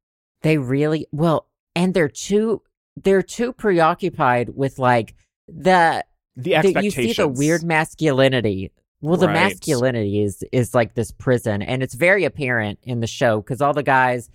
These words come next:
Speaker 1: all the guys get to hang out together and all the girls get to hang out together. So the guys all
Speaker 2: Mm-hmm.
Speaker 1: get together and they're like, "Oh, bruh, I totally go for her." It's very much bro buddy. And then, like, there was this one part,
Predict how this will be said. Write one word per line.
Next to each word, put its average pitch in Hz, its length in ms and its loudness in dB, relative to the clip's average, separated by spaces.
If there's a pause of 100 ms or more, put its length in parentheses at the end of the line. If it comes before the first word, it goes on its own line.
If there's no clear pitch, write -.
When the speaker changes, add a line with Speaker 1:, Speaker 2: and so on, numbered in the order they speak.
(180)
Speaker 1:
all 202 120 0
the 208 80 2
guys 202 200 2
get 180 140 -4
to 165 60 -4
hang 151 200 -2
out 135 140 -2
together 127 320 2
and 120 80 -4
all 120 60 -2
the 120 80 -2
girls 120 280 -2
get 120 140 -2
to - 60 -4
hang 110 120 -2
out 101 120 -2
together. 104 340 -4
So 123 160 -6
the 117 80 -4
guys 139 340 2
all 131 60 0
Speaker 2:
Mm-hmm. 98 80 -4
Speaker 1:
get 117 140 -2
together 113 420 -2
and 113 120 -4
they're 113 100 -2
like, 104 180 -4 (260)
"Oh, 180 340 2 (120)
bruh, 180 480 0 (360)
I 185 200 2
totally 160 440 -2
go 170 300 0
for 160 220 -2
her." 160 400 2 (320)
It's 147 140 -4
very 170 240 0
much 147 280 -6
bro 135 320 2
buddy. 127 540 0
And 120 220 -2
then, 123 160 0
like, 110 440 0 (460)
there 160 160 2
was 180 160 0
this 160 240 -6
one 143 420 0
part, 117 520 0